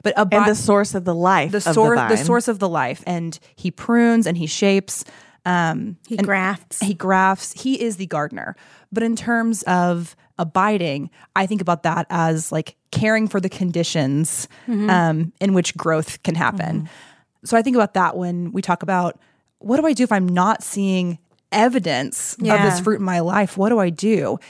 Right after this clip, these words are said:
Speaker 1: It's not make a longer to-do list or,
Speaker 2: No.
Speaker 1: you know,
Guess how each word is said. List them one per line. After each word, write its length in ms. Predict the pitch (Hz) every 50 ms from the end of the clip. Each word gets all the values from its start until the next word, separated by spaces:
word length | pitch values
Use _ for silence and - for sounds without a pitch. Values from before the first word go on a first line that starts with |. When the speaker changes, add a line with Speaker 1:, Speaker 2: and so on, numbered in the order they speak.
| - - _ _ -
Speaker 1:
It's 200 | 208 196 - -
not 340 | 220 214 208 220 226 - 214
make 200 | 208 202 - -
a 60 | 202
longer 340 | 196 196 190 196 190 190 190
to-do 420 | - - 202 170 160 170 170 165
list 400 | 147 156 143 143 147 - - 208
or, 60 | 185 190
Speaker 2:
No. 480 | 196 196 202 190 185 165 160 160 160 - _
Speaker 1:
you 100 | 202 190
know, 380 | 180 170 170 165 160 165 165